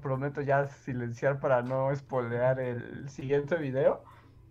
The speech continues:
pero yo creo que es eso, que también el as-, la diferencia es que Snoopy se volvió fenómeno mundial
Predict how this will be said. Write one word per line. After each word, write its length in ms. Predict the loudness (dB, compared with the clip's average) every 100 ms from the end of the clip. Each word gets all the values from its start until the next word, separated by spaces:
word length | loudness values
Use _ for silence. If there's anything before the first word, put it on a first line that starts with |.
| -2
pero 760 | 6 10 12 12 10 8 6 2
yo 120 | 2 2
creo 120 | 2
que 80 | -2
es 100 | -4
eso, 380 | -4 0 0 2
que 320 | 2 2 0
también 360 | -4 -4 -4 -4
el 120 | 0
as-, 360 | 0 0 -16 -6
la 120 | -2
diferencia 580 | -2 -2 0 0 -2 -4
es 100 | -4
que 120 | -6
Snoopy 300 | -6 -6 -6
se 100 | -4
volvió 280 | 0 2 2
fenómeno 460 | 0 -2 0 0 0
mundial 600 | 0 -2 -2 4 4